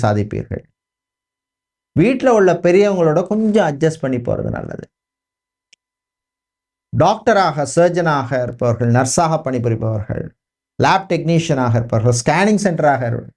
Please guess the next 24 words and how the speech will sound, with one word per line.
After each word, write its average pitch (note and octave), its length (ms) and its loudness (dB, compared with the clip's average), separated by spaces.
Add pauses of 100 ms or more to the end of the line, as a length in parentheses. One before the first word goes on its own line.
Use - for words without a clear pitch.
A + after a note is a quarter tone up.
(120)
ச-, C3+ 240 2
ஸ்கேனிங் F3 340 0
சென்டரில் C#3+ 340 0
வேலை E3+ 180 4 (100)
செய்பவர்கள், A#2+ 500 -2 (960)
இவங்களுக்கெல்லாம் F3+ 500 2
அனுகூலத்தை F3 380 0
தரக்கூடிய B2+ 440 -2
நாளா G2+ 240 -4
இருக்கும். - 280 -14 (1300)
ஆர்ட்ஸ், A#3+ 560 2
காமர்ஸ் G3+ 400 2
ஸ்டூடெண்ட்ஸுக்கு E3 640 0 (600)
நல்ல C#3+ 180 4
ஒரு D3 160 2
பர்ஃபார்மன்ஸ் B2 500 -4
கிடைக்கும். G#2 380 -6 (2500)
திருமணம், B3 400 2
விவாகம், G#3 400 2
கல்யாணம் F#3+ 440 2
சம்பந்தமான D#3+ 420 2 (100)
விஷயங்கள்ல D#3 520 2
ஒரு D3 80 2 (160)
ப்ரோக்ரஸ் F3 560 2